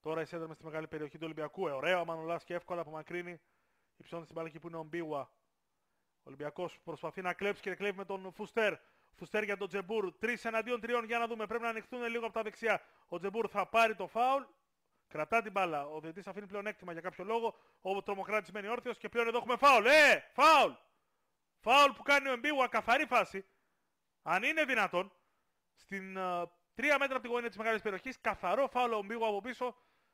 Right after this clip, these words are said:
Ε, μας τα χαλάει ο διαιτητής. Ε, και στην επίθεση ο Μουνιέ, η κεφαλιά. Δεν ανησυχεί φυσικά τον Ρόι Κάρολ, ήταν στη γωνία της μεγάλης περιοχής. Πάνω στην κίνηση, πάντως,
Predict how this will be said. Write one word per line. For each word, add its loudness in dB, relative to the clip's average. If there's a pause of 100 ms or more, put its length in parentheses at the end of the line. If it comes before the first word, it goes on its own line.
(260)
Ε, -8 (500)
μας -10
τα -2
χαλάει 4
ο 0
διαιτητής. -8
Ε, -2
και -12
στην -12
επίθεση -8
ο -2
Μουνιέ, -4
η -4
κεφαλιά. -4 (500)
Δεν -8
ανησυχεί -16
φυσικά -10
τον -12
Ρόι -2
Κάρολ, 0
ήταν -10
στη -20
γωνία -12
της -18
μεγάλης -10
περιοχής. -16 (560)
Πάνω 2
στην -20
κίνηση, -8
πάντως, -4